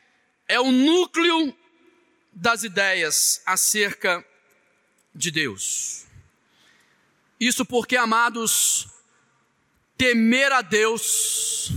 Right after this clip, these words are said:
mostra Deus. Temer a Deus mostra Deus.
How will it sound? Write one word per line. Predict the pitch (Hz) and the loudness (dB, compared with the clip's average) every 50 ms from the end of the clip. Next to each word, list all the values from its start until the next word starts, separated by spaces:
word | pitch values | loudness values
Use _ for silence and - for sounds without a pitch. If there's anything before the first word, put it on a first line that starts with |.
| - - - - - _ _ _ _ _ _ _ _ _ _ - | -6 -6 -8 -10 -16 _ _ _ _ _ _ _ _ _ _ -4
mostra | 160 185 202 220 233 254 285 311 311 269 - - - - - 220 208 | 0 2 4 4 4 4 4 4 2 2 0 -2 -4 -2 0 -2 0
Deus. | 180 208 196 156 120 104 - - - - - - - - - - - - - - - - - - - - - - _ _ _ _ _ _ _ _ _ _ _ _ _ _ _ _ _ _ _ _ _ _ _ _ _ _ _ _ _ _ _ _ _ _ _ _ _ _ _ _ - | 0 0 -2 -2 -4 -6 -8 -8 -8 -8 -8 -8 -8 -8 -8 -10 -10 -12 -12 -14 -16 -18 -20 -20 -20 -20 -20 -20 _ _ _ _ _ _ _ _ _ _ _ _ _ _ _ _ _ _ _ _ _ _ _ _ _ _ _ _ _ _ _ _ _ _ _ _ _ _ _ _ -2
Temer | - 220 220 214 214 214 226 247 269 285 294 294 | 0 2 2 2 4 2 2 4 4 4 4 2
a | 285 | 2
Deus | 262 185 240 247 254 262 262 269 262 - - - - - - - - - - _ _ _ - | 0 0 2 2 4 2 2 0 -2 -2 -2 -2 -2 -2 -4 -6 -8 -12 -18 _ _ _ -2
mostra | 180 202 220 233 254 269 285 302 285 240 - - - 233 226 220 | 0 2 4 4 4 4 4 2 2 0 0 -2 -2 0 -2 0
Deus. | 190 233 220 196 139 113 - - - - - - - - - - - - - | 2 2 0 0 0 -4 -8 -10 -8 -8 -8 -10 -10 -12 -12 -14 -14 -16 -16